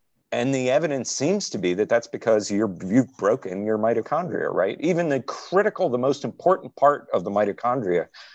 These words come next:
complex five, um, A D P synthase, which is what takes all the energy coming from your mitochondria and turns it into A T P, which is what fuels the rest of your body.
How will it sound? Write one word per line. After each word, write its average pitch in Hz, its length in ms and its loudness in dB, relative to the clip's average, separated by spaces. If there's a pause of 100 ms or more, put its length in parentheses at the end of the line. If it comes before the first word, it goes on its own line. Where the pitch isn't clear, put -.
(260)
complex 127 540 -2
five, 107 600 0
um, 87 640 -2 (360)
A 117 100 0
D 123 140 2
P 117 140 -6
synthase, 98 720 -2
which 95 200 0
is 87 140 -2
what 101 320 4
takes - 560 0 (880)
all 147 340 2
the 107 280 0 (320)
energy 170 420 2
coming 135 320 0
from 123 240 0
your 110 120 -4
mitochondria 110 680 0
and 90 120 -4
turns 120 240 -2
it 107 100 4
into 107 260 0
A 110 100 4
T 110 200 -2
P, 120 240 0
which 95 220 -2
is 123 100 -10
what 95 240 2
fuels 120 380 -2
the 110 60 -6
rest 104 260 0
of 104 80 -4
your 92 140 0
body. 101 440 -4